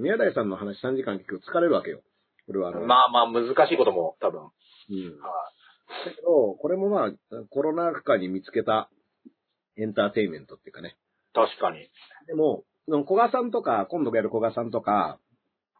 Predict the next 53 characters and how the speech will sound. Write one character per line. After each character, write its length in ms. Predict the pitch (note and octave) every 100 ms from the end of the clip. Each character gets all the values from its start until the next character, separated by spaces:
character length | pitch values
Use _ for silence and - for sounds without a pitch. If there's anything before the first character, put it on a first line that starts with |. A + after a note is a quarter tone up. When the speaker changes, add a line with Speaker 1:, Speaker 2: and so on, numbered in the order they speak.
| _
Speaker 1:
あ 120 | -
と 120 | A#2 A#2
八 280 | D3 D3+
月 220 | G#3 A3 A#3
ぐ 100 | A3
ら 100 | C#3
い 60 |
に 40 | F#2
ね、 160 | F#2
映 240 | A2+ E3+ F3
画 140 | E3+
の 340 | F3 D3+ G#2+ -
行 120 | A#2
き 80 | D3
止 80 |
ま 100 | D#3
り 80 | D#3
の 100 | D3+
世 120 | D3
界 120 | D3 A#2
で 60 |
言 80 | F2+
わ 80 | E2+
れ 80 | E2+
て 120 | G2
っ 20 |
て 160 | - F2+
い 40 |
う 40 |
の 80 | F#2
の 160 | F#3 G3
プ 100 | B2+
ロ 80 | A#2
モ 180 | A#2+
ー 40 | A2+
シ 60 |
ョ 40 | A#2
ン 120 | A2+
を 40 |
配 180 | G#2+ A2
信 140 | G2+ G#2+
や 100 | G2
っ 40 |
た 80 | -
ん 40 | -
だ 80 |
け 60 | -
ど 80 | -
さ。 200 | - - - - -
Speaker 2:
は 320 | - F#3+ E3+ - _ - - - _ _ _ _ _ _ -
い。 40 |
Speaker 1:
映 140 | G2
画、 460 | F#2+ F#2+ F#2+ F2 E2+